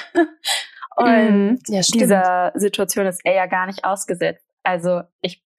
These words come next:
Speaker 1: ja. Und dann ist ja,
Speaker 2: Du hast voll
Speaker 1: dann ist
Speaker 2: recht,
Speaker 1: aber die
Speaker 2: ja.
Speaker 1: Frage, also er hat ja quasi sein, er hat sein Baby geschaffen und du sagst ja auch, dass da so diese, dieser ehrfürchtige Vibe seinerseits auch noch für,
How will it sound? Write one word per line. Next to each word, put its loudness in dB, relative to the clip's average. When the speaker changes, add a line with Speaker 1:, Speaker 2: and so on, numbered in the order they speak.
Speaker 1:
ja. 0
Und 0
dann 0
ist -6
ja, -2
Speaker 2:
Du 0
hast -2
voll 0
Speaker 1:
dann 2
ist 2
Speaker 2:
recht, 0
Speaker 1:
aber 2
die 0
Speaker 2:
ja. -2
Speaker 1:
Frage, 0
also -2
er 0
hat -4
ja -2
quasi -4
sein, -2
er -6
hat -6
sein -2
Baby -2
geschaffen -2
und -4
du 0
sagst -4
ja -2
auch, -10
dass -8
da -4
so -4
diese, -4
dieser -2
ehrfürchtige -2
Vibe 0
seinerseits -4
auch -10
noch -10
für, -6